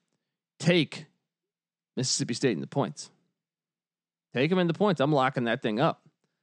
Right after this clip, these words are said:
Uh, all right. We're gonna preview a bunch more games. Make sure you subscribe to the College Experience. I think, uh, I think our records stand for ourselves. If you're a first-time listener,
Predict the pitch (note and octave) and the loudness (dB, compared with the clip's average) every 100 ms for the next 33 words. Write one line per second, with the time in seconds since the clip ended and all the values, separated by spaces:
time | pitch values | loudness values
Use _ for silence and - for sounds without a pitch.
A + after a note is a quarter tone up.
0 | _ _ _ _ _ B2 B2 B2+ B2+ B2+ | _ _ _ _ _ 0 2 2 2 4
1 | B2 - _ _ _ _ _ _ _ _ | 2 0 _ _ _ _ _ _ _ _
2 | _ _ _ - C3+ D#3 B3 C#3 - D#3 | _ _ _ -2 2 4 4 2 -8 -20
3 | - _ _ _ D#3+ E3 D#3 F#3+ F3 E3 | -20 _ _ _ 0 2 4 4 6 6
4 | D3 C3+ D#3+ E3+ D#3 D#3 E3 D#3 D#3 - | 6 4 0 2 2 4 2 2 0 2
5 | D3+ - B2+ - - G3+ B3+ G3+ D3 E3+ | 0 0 0 0 4 4 4 2 -2 0
6 | D3 C#3 C3 - D#3 C#3+ E3 E3+ - _ | 2 2 0 -2 2 4 4 2 0 _
7 | _ _ _ _ _ _ _ - C#3 C#3 | _ _ _ _ _ _ _ 0 0 2
8 | E3+ E3 D3+ D3 C#3 C#3 C#3 C3+ C3+ B2+ | 2 2 4 4 6 4 4 4 4 2
9 | - _ A2 C#3+ D#3 D3 C#3 C3 C#3+ C#3+ | -2 _ -12 -6 -2 2 2 4 2 2
10 | C3 - C#3+ D3 C#3 C3 E3+ F3+ D3+ D3 | 0 0 2 2 0 2 2 0 0 0
11 | C3 - D#3+ - C#3+ C#3+ D#3+ G3+ G3 | 0 2 0 2 2 2 0 2 0